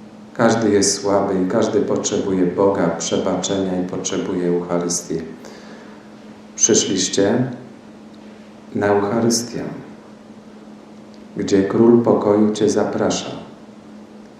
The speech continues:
Myśl o Nim. Nie myśl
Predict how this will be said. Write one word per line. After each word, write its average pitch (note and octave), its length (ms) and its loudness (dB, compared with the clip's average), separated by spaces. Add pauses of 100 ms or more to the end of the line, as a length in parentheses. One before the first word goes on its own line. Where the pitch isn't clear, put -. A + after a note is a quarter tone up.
(120)
Myśl D#3 480 6 (140)
o F#2 40 -2
Nim. - 300 -4 (1400)
Nie F3 180 8
myśl F3+ 360 8